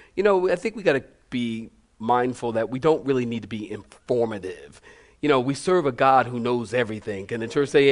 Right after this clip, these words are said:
amen? We serve it. Yeah, he knows everything. And, and, and he's all powerful, and he, and he, he knows. We don't have to be descriptive, you know, like, you know, "Well, Father,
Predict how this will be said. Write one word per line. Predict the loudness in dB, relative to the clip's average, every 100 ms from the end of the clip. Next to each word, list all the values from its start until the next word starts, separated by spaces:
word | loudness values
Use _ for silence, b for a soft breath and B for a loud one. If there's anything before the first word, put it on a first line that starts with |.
| 6
amen? | 4 2 0 B B B
We | 0 2
serve | 6 6
it. | 8
Yeah, | 6 4
he | 6
knows | 8 8 6
everything. | 4 4 -2 -4 -6 -8 -14 -16 -14 B -8 B
And, | 4 6
and, | 6 6 4 6
and | 6 4
he's | 0 0 4
all | 6 6
powerful, | 4 4 6 6 6 2 2
and | 2
he, | 2 0
and | 0
he, | -2 -4
he | 0 0 4
knows. | 2 4
We | 4
don't | 6
have | 6 2 0
to |
be | -2 -2
descriptive, | -4 -2 -2 0 0 0 0
you |
know, | 2 4 6
like, | 6 2 -2 B B B B
you | -4
know, | 0
"Well, | 4 6 6 4
Father, | 0 2 4 4 0 -8 -14